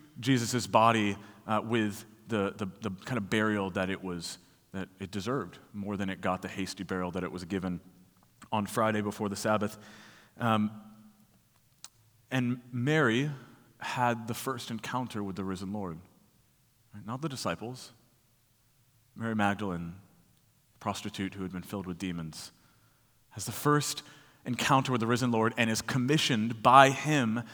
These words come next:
as the first one to bring the news of his resurrection to the apostles. And she does so, and then we get this scenario. We have the apostles who have followed Jesus around for three years and seen him still water and heal blind people and raise people from the dead.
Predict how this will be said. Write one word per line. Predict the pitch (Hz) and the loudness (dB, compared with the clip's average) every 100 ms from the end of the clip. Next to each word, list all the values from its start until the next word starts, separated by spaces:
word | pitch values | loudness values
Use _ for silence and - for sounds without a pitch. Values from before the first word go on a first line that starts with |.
| - - | -20 2
as | 131 123 | 2 4
the | 135 | 0
first | - 165 165 - | 2 2 4 2
one | 156 139 | 0 2
to | 143 | 0
bring | 110 120 139 151 143 | 0 0 2 4 4
the | 131 | 2
news | 131 123 | 2 2
of | |
his | 117 | 0
resurrection | 123 110 117 110 123 | 2 2 4 2 0
to | 107 | -4
the | 110 | -2
apostles. | 120 127 113 101 | 2 2 2 -4
And | 117 | -2
she | 143 | 0
does | 190 262 | 2 2
so, | - 90 117 - - - | 2 2 2 -4 -14 -4
and | 147 151 | 0 2
then | 185 | 2
we | 214 | 4
get | 165 156 120 | 6 4 6
this | 135 135 - - - - - - _ _ _ | 6 6 2 -4 -12 -20 -20 -20 _ _ _
scenario. | - - 113 98 80 73 82 - - _ _ _ | -2 2 4 4 0 -4 -12 -18 -20 _ _ _
We | 123 170 | 4 4
have | 151 135 127 | 6 4 2
the | 120 | 2
apostles | 107 - 131 120 110 92 98 | 0 4 4 4 0 -6 -6
who | 107 | -8
have | 85 | -10
followed | - 117 123 139 | -4 0 2 0
Jesus | 120 117 113 113 | -2 -4 -6 -4
around | 101 92 | -2 -2
for | 92 | -4
three | 95 - 117 120 | -12 -6 -2 0
years | 107 104 | 0 -2
and | 95 | -4
seen | - 110 104 | -2 -2 -2
him | 107 92 | -4 -4
still | - - 120 131 | -4 0 0 0
water | 110 101 104 104 | 0 0 0 0
and | 92 95 | -2 -4
heal | - 123 | -4 -2
blind | 123 107 104 98 | -2 -2 -2 -2
people | 107 104 101 | -4 -4 -2
and | 95 92 | -2 -2
raise | 107 127 | -2 -2
people | - 117 117 | -2 -4 -4
from | 120 107 | -4 -4
the | |
dead. | 101 95 80 | -2 -2 -4